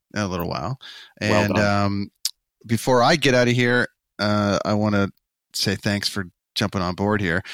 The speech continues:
Speaker 1: What's going on in the world of Todd Kearns and outside of Toque and all the rest of it? What are you working on?
Speaker 2: Well, I mean, tomorrow I run off to do, uh, a string of dates. Winnipeg is the C D release party,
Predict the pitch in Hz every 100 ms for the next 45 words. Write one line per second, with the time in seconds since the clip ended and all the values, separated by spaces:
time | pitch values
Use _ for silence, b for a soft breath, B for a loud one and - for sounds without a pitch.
0 | B - 127 - 135 123 123 123 113 107
1 | 107 107 92 101 95 - _ - 104 92
2 | - - 113 80 67 57 - - 85 85
3 | 85 78 98 80 101 85 85 - 113 110
4 | 95 87 85 87 92 - 104 92 101 123
5 | - - - _ _ _ _ _ _ _
6 | - 170 160 165 151 147 131 147 151 147
7 | 143 139 131 131 117 123 123 120 120 117
8 | 117 - 110 107 95 101 107 - 127 123
9 | 110 110 117 120 - 107 117 127 131 120
10 | 117 107 104 - 120 110 104 110 - 110
11 | 107 107 117 127